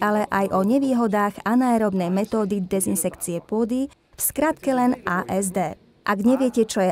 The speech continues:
A S D, pozrite sa na video Best for Soil, ktoré obsahuje praktické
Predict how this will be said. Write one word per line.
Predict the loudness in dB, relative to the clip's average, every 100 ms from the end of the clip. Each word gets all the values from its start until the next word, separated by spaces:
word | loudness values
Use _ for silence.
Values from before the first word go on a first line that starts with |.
| 0
A | 0 0 0
S | 0
D, | 0 0 0 -4 -4
pozrite | 0 0 0 0
sa | 2
na | 0 0
video | 0 2 2
Best | 2 0 0
for | -6 -6
Soil, | -4 0 2 2 0 _ _
ktoré | -4 0 2 2
obsahuje | 0 0 0 2 2 0
praktické | 0 -4 -4 -6 -6 -2 -2